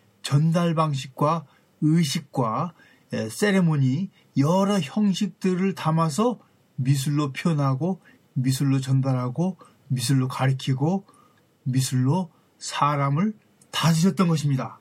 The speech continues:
이 교회나 신전에 장식된 바로 그 벽화가 바로 그 장신구들이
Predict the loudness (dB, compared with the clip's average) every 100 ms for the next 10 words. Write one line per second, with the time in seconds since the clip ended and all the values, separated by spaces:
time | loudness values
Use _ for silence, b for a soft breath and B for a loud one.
0 | _ 0 2 0 0 4 4 2 0 -2
1 | -2 0 2 2 0 -2 -2 -2 0 0
2 | -4 -2 -2 0 -4 -6 b b b b
3 | b b -2 0 2 -2 b b b -2
4 | 0 0 0 2 0 2 0 -2 -6 -20
5 | _ _ _ _ _ _ _ _ _ _
6 | _ _ _ 0 2 2 -2 -2 -2 2
7 | 2 4 2 2 0 2 2 0 -2 -6